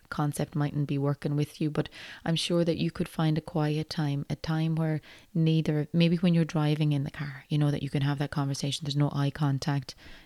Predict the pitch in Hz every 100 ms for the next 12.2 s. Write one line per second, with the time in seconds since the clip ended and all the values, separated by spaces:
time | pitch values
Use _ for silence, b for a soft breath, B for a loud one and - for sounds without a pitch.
0 | - 156 156 165 170 180 208 180 135 139
1 | 135 - 143 131 - 139 131 127 - 135
2 | - - 143 151 - - 135 - 143 139
3 | - B B - 160 - - 160 175 -
4 | 147 147 - 147 143 139 139 - 143 -
5 | - 139 139 - - 139 B B 180 196
6 | 214 220 - 226 214 214 202 190 185 180
7 | - 190 190 202 - - 175 180 160 151
8 | - - 196 226 - 233 202 143 139 B
9 | B B 175 180 - 170 165 160 170 165
10 | 185 196 196 196 170 143 139 151 - 139
11 | 135 135 165 175 - - - 175 170 143
12 | 147